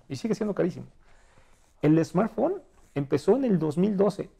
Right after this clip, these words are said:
pero empezamos con Facebook, con, con Twitter, con, con varias redes sociales después del dos mil doce.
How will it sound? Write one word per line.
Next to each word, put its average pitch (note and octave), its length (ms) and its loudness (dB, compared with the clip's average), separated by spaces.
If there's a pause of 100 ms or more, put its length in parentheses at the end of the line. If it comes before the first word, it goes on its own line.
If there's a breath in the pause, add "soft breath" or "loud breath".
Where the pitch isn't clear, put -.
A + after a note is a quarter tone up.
(140)
pero D3 160 2
empezamos D#3+ 540 -2
con A2 240 -8
Facebook, G3 880 -2
con, A#2+ 300 -8
con A2+ 180 -8
Twitter, F3+ 580 0
con, C3+ 200 -4
con C#3+ 200 -2
varias G#3 360 2
redes F#3+ 220 4
sociales D#3 640 -4 (540 soft breath)
después D#3+ 520 6
del E3+ 140 2
dos A#2+ 160 -6
mil G#2+ 120 -12
doce. - 280 -18